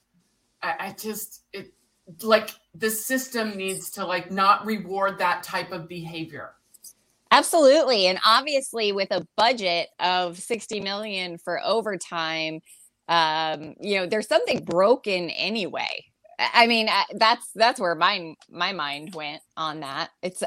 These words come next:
Speaker 2: it's obviously become an acceptable practice. So, I mean, whether you wanna call that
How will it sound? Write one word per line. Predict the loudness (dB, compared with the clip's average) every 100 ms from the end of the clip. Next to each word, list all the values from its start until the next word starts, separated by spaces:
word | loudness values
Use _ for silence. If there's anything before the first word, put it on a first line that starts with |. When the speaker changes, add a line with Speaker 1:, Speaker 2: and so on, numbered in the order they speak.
| 2
Speaker 2:
it's | 2 6
obviously | 6 6 4 0 -6
become | -4 -6 -4 -4 -4
an | -6
acceptable | -6 -8 -6 -4 -6 -6 -8
practice. | -4 -2 -2 -6 -12 -12 -14 -18
So, | -6 2 2 2 -2 -10 _ _ _
I | -4 0
mean, | 0
whether | 2 2
you | 2
wanna | 0 -2 -4
call | -2 2
that | 4 4